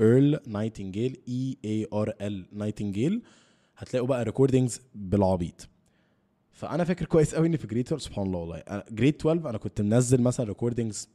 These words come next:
تن ريكوردينجز، كان الواحد مثلا خمس دقايق أو عشر دقايق، وكنت بسمعهم العشرة كل يوم الصبح وأنا نازل المدرسة. وأول لما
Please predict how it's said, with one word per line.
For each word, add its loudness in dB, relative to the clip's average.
تن 2
ريكوردينجز، 2
كان -4
الواحد 0
مثلا 0
خمس 0
دقايق 0
أو -2
عشر -2
دقايق، -2
وكنت -6
بسمعهم -4
العشرة -4
كل -4
يوم 0
الصبح -8
وأنا -2
نازل -8
المدرسة. -16
وأول 2
لما 0